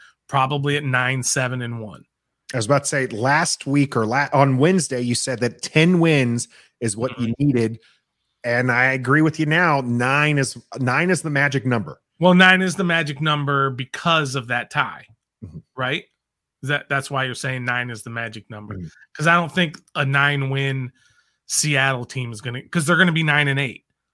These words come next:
Speaker 1: right? And I don't think a team like Seattle is going to get to ten wins, you know, if they don't win their division, or San Francisco. Who knows what's gonna happen now that they're on their third string quarterback?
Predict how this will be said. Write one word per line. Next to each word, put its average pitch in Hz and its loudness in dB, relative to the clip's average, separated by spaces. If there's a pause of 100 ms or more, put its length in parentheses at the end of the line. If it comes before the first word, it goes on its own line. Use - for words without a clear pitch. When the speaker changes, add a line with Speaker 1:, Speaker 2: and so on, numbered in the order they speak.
(480)
Speaker 1:
right? 127 -2
And 147 0
I 151 4
don't 156 -4
think 160 -2
a 139 -4
team 147 -4
like 131 -4
Seattle 131 -4 (640)
is 123 -6
going 139 0
to 120 -6
get 131 -6
to - -12
ten 127 -6
wins, 104 -12 (500)
you 127 -8
know, 120 -8
if 127 -12
they 127 -4
don't 123 -6
win 123 -6
their 120 -4
division, 117 -8
or 131 -6
San 139 0
Francisco. 127 -6
Who 135 -2
knows 127 -4
what's 117 -12
gonna 117 -8
happen 120 -6
now 117 -4
that 113 -16
they're 120 -6
on 113 -8
their 107 -10 (440)
third 135 -2
string 117 -6
quarterback? 110 -8